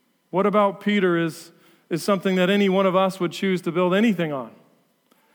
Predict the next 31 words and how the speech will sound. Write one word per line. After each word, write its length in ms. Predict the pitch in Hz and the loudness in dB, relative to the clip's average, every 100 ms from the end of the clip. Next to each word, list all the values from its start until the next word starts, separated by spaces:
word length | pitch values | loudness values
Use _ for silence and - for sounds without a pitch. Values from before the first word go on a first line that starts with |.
| _ _ - | _ _ -6
I 80 | 165 | -2
don't 100 | 180 | 2
know 160 | 185 | 0
about 200 | 170 175 | 2 0
you, 220 | 170 196 | 2 0
but 140 | 170 170 | 2 -2
if 100 | 160 | 0
we 80 | 180 | -2
were 60 | |
gonna 160 | 180 170 | 0 -2
build 220 | 160 175 | -2 -2
a 40 | |
Fortune 380 | 160 180 175 170 | -2 -4 -4 -6
five 220 | 151 165 | -4 -4
hundred 260 | 160 165 156 | -2 -4 -4
company, 420 | 170 165 160 151 | -6 -8 -8 -6
I 80 | 151 | -4
don't 160 | 160 156 | -6 -8
think 180 | 156 | -10
this 200 | 165 160 | -10 -12
is 80 | 143 | -14
the 120 | 139 | -12
guy 260 | 139 151 151 | -6 -4 -4
we 160 | 143 147 | -4 -10
would 160 | 139 | -10
pick 260 | - 160 156 | -8 -8 -6
as 140 | 147 | -8
our 120 | 143 | -8
C 380 | 139 165 160 151 | -10 -10 -10 -8
E 80 | 147 | -6
O. 220 | 147 120 | -8 -10